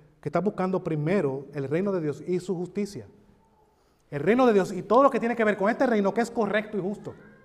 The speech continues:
Eso que está hab-, hablando de justicia. Y las cosas serán añadidas. Por lo tanto, ahí debe estar nuestro fin. Como dice el apóstol Pablo, observen las cosas de arriba.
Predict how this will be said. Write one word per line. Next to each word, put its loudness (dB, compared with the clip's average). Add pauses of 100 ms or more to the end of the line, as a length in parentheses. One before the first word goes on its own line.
(800)
Eso 0
que -2
está 2
hab-, 0
hablando 2
de 2
justicia. -4 (2250)
Y -10
las -6
cosas -8
serán -14
añadidas. -14 (2500)
Por -16
lo -12
tanto, -10 (440)
ahí -10
debe -4
estar -8
nuestro -14
fin. -16 (520)
Como -6
dice -4
el 0
apóstol -8
Pablo, -8 (640)
observen -10
las -8
cosas -12
de -10
arriba. -10